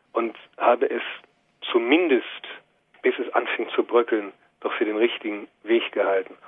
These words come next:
und habe dann aber doch noch, Gott hat sich mir immer in Erinnerung, äh, bringen müssen. Ähm,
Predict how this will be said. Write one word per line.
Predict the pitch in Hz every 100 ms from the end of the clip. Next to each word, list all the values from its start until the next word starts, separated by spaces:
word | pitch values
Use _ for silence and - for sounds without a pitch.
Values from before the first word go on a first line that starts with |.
| -
und | - -
habe | 113 107 - - -
dann | 123 180
aber | 120 120
doch | 113 117
noch, | 110 101 - - - _ _ -
Gott | 143
hat | 139 -
sich | 131
mir | 131
immer | 151 147
in | 123
Erinnerung, | 135 143 110 98 82 -
äh, | - -
bringen | 95 98 95 92
müssen. | 92 - - - - -
Ähm, | 113 113 107 107 117